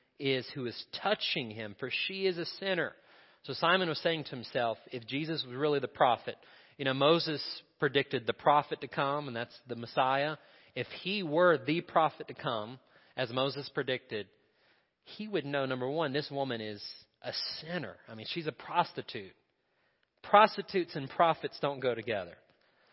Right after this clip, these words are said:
Number two, she w-, he wouldn't allow,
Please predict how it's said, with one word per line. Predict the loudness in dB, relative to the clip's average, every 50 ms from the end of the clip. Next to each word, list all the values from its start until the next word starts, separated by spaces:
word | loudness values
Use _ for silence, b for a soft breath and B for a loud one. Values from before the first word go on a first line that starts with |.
| b b b b
Number | 4 6 6 4 2 2 2 4
two, | 6 8 8 8 8 6 6 2 -2 -6 -12 -20 _ b b b b b b b _ _ -2
she | 0 2 2 4 2 2 0 -2 -4
w-, | -4 -6 -4 2 2 2 2 0
he | -4 -4 -4 -2
wouldn't | 0 -2 -2 0 2
allow, | 4 4 6 4 2 0